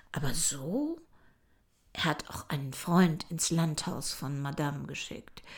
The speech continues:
Ach, die Ärmste war so mit den Nerven runter, dass der Freund aus eigenem Antriebe noch ein paar Mal völlig uneigennützig nach der zum Teil aus dem Bett nicht herauskommenden in ihrem Landhaus gesehen hat.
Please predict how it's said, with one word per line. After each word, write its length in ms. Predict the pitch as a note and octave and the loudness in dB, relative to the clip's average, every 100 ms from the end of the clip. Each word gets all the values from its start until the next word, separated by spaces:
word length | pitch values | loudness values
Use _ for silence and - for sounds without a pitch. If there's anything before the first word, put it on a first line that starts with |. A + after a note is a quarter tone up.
| - - - | -12 -8 0
Ach, 240 | A3 F#3+ | 0 0
die 200 | - G#3+ | 2 4
Ärmste 500 | E3+ D#3 F3+ - F#3+ | 4 4 2 0 2
war 160 | F#3 G#3 | 2 4
so 160 | B3 | 4
mit 200 | F3+ F3 | 2 0
den 140 | A3 F#3+ | 2 4
Nerven 400 | D#3+ G#2+ - E3+ | 2 0 -4 -4
runter, 380 | D#3 E3 G3+ | -2 -2 0
dass 180 | F#3+ F#3+ | 2 4
der 140 | - - | 4 4
Freund 340 | A#3+ G#3 G3+ | 4 4 4
aus 220 | A3+ - - | 0 -2 6
eigenem 540 | A#3 D#4 E4 D#4 D#4+ - | 8 8 6 4 4 4
Antriebe 680 | B3+ G#3+ G#3 - G#3 G#3+ G#3+ - - - | 4 4 -2 0 2 2 0 -4 -6 8
noch 260 | B3+ A3+ | 8 8
ein 220 | - B3 | 4 0
paar 300 | A#3 B3 A#3+ | 4 6 8
Mal 320 | A#3+ A3 G3 F#3+ | 6 6 4 4
völlig 460 | - D#4 C#4+ E4+ | 4 6 6 4
uneigennützig 1160 | D4+ C4+ G#3+ F#3 F3+ F3+ F3 - - - G3 - - - - - - | 6 6 4 2 0 0 -2 -4 -6 -4 -2 -2 -6 -8 -12 -12 -2
nach 220 | A3 A3 | -2 2
der 220 | A#3 G#3+ | 0 2
zum 280 | - A#3+ A#3 | 0 0 0
Teil 280 | - A#3+ C#4 | 4 6 6
aus 180 | A#3+ | 2
dem 280 | - A#3 A#3 | 4 6 6
Bett 360 | - C4+ C4+ - | 6 4 4 -2
nicht 260 | B3+ - | -2 0
herauskommenden 1000 | A#3+ A#3 C#4 C#4 C4+ - B3 A3+ A#3 G#3 G3+ | 0 0 2 2 0 -4 -2 -2 -2 -2 -2
in 160 | A3+ A3+ | -4 -4
ihrem 340 | G#3+ - A3+ | -6 -2 2
Landhaus 800 | A#3 G#3+ G#3+ - - - - - | 6 4 4 -2 -6 -6 -8 -4
gesehen 600 | C4+ C4+ C4 G#3+ F#3 F3+ | -4 2 6 6 4 4
hat. 280 | F3+ F3+ | 2 0